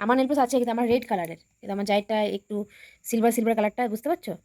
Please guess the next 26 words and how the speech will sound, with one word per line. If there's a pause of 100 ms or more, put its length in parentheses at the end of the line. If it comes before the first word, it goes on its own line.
(120)
তো
ওর
কাছে (100)
নেল
পলিশ
নিলাম,
ও
এনে
দিল,
ওই (100)
বললো
যে
আমারটা
নাও, (880)
তো
পায়েও
লাগিয়ে
নিয়েছি। (1400)
তো
চলো (140)
বন্ধুরা, (100)
এবার (100)
আমার
বি-,
বরকে
একটু